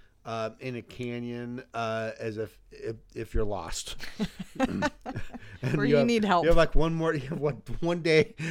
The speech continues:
Speaker 1: worth of food left, you're out of water, and you see the helicopter above your head. But that, other than that, I mean, yelling, screaming, they're, they're, you know, they're just, nature's got so many beautiful sounds to it.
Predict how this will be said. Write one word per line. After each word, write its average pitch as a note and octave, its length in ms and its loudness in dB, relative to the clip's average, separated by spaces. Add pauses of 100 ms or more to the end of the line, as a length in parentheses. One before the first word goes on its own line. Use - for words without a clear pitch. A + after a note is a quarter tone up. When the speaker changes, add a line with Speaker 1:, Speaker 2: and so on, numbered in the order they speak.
(120)
Speaker 1:
worth D#3 220 0
of C#3 120 0
food D3+ 300 10
left, D3 340 4
you're C#3 100 2
out C#3 180 4
of B2+ 100 -2
water, C3+ 440 6
and A#2+ 120 0
you A#2+ 60 -2
see C3 160 -4
the A#2 100 -2
helicopter G#2 580 -4
above F#2 260 -4
your E2 120 -8
head. F2+ 260 -6 (120)
But B2+ 160 -2 (460)
that, E3+ 420 0
other A#3+ 280 -2
than F#3 220 -2
that, D3+ 380 -2
I C#3 40 -12
mean, D3 320 -10 (240)
yelling, F3 460 -2
screaming, D#3+ 800 -12 (380)
they're, G3+ 280 -8 (140)
they're, G3+ 120 -6
you G#3 180 -8
know, G3 80 -8
they're F#3+ 100 -8
just, F3 260 -14 (220)
nature's F3+ 440 -10 (360)
got D3+ 180 -16
so - 180 -12
many F#3 180 -6
beautiful B2+ 520 -2
sounds B2 460 -6
to E3 200 -6
it. E3+ 180 -2